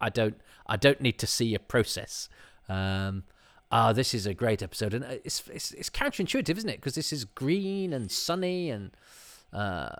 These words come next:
breezy, and yet there's a, even, there's a doom-laden atmosphere. Uh, it's partially because of Tom Baker's very highly charged, but charged with, you know, dark star energy. Um,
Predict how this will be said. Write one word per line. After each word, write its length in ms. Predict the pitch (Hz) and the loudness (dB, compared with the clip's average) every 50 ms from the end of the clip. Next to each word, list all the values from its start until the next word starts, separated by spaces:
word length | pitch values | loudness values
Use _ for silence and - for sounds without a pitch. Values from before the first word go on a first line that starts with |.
| - - - - - - - | -16 -18 -20 -20 -20 -12 -2
breezy, 840 | - 147 180 196 196 180 165 135 - 175 185 180 175 175 175 165 - - | 4 6 8 8 8 6 4 4 4 2 2 2 2 0 0 -2 -2 -2
and 240 | 110 107 107 107 110 | -2 -2 0 0 2
yet 300 | 127 135 - - - - | 2 2 2 0 -6 -6
there's 200 | 110 101 90 107 | -6 -4 -4 -2
a, 160 | 101 101 - - - - - | -4 -4 -6 -8 -12 -8 -4
even, 360 | 165 190 180 139 139 123 - | -2 -2 -2 -2 -4 -6 -8
there's 200 | - 101 98 92 | -8 -8 -6 -4
a 120 | 92 92 90 - _ _ _ _ _ _ _ | -6 -6 -8 -10 _ _ _ _ _ _ _
doom-laden 680 | - 160 185 185 180 165 147 139 131 127 123 110 120 120 | -2 0 2 2 2 2 2 2 4 4 4 4 2 0
atmosphere. 680 | 131 131 - - 110 - - - - - 80 - - - _ _ _ _ _ _ _ _ _ - | 0 -2 -2 -4 -8 -8 -8 -6 -8 -8 -8 -8 -12 -18 _ _ _ _ _ _ _ _ _ -8
Uh, 220 | - 113 104 104 - - | -6 -4 -2 -2 -4 -6
it's 100 | - - | -8 -4
partially 440 | - - - 160 156 - - 110 | -2 -2 -2 -2 -4 -4 -4 -6
because 300 | 98 101 104 - 104 87 | -6 -6 -6 -6 -6 -6
of 140 | 92 87 - | -8 -10 -10
Tom 200 | - - 110 104 | -6 -6 -4 -4
Baker's 280 | - 104 98 - 90 - | -4 -6 -6 -8 -10 -12
very 140 | - 110 101 | -12 -14 -14
highly 580 | - - - 107 101 95 95 90 90 90 82 - | -14 -14 -12 -12 -8 -8 -6 -6 -6 -6 -8 -8
charged, 720 | - - - 107 107 98 92 90 85 82 82 - - - - - - - - - | -8 -8 -6 -4 -4 -4 -4 -4 -6 -6 -8 -10 -14 -14 -16 -20 -20 -20 -16 -10
but 160 | - 95 - - | -8 -8 -6 -2
charged 540 | - - 131 127 123 110 101 90 - - | -2 0 0 2 2 0 0 -2 -4 -2
with, 360 | 101 98 95 85 - - - - _ - - - _ _ _ _ _ - _ _ _ _ - | 0 0 0 0 -2 -6 -14 -16 _ -20 -20 -20 _ _ _ _ _ -20 _ _ _ _ -12
you 160 | - 104 104 | -8 -6 -6
know, 140 | 90 76 69 - - | -6 -6 -8 -2 2
dark 320 | 101 101 - - - - | 2 2 2 2 -2 -4
star 420 | - - - - 85 85 85 87 90 | -6 -4 -2 -2 -2 -2 -2 -2 -2
energy. 560 | 98 113 104 85 - 90 - - - - _ _ _ _ _ _ _ - | 0 -2 -2 -4 -6 -10 -10 -12 -16 -18 _ _ _ _ _ _ _ -14
Um, 680 | - 95 92 92 92 90 90 95 95 95 95 95 90 | -8 -4 -4 -2 -2 -2 -2 -2 -2 -2 -2 -4 -6